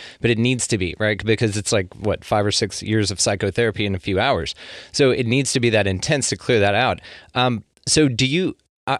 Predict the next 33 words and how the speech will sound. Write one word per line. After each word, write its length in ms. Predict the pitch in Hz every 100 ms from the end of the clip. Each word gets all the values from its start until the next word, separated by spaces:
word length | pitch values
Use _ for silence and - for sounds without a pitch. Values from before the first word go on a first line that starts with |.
| -
I 100 | 147
just 160 | 151
wanna 140 | 196 -
ask 280 | 143 139
about: 320 | 131 131 120 -
Have 200 | 123 123
you 120 | 160
noticed 280 | 220 208 160
an 80 |
observation 580 | 131 131 123 113 110 117
after 320 | 113 120 -
your 380 | 120 107 107 107
ayahuasca 520 | 104 113 117 113 -
experience 600 | 110 - - 110 104 98 - _ _ _
that 240 | 113 120 123
maybe 260 | 123 123
your 480 | 123 110 110 104 101 - -
parents 420 | 139 135 123 -
or 60 |
your 100 | 113
brother 480 | 95 113 113 117 110
or 60 | 101
anyone 360 | 101 127 127 123
in 140 | 120
your 80 | 107
family 400 | - 117 113 113 -
acted 400 | 110 - 110 92
differently? 420 | 110 - 123 120
Like, 220 | 110 101
they 260 | - 107 113
had, 300 | 107 113 104
like, 280 | 107 98 -
just 200 | - 110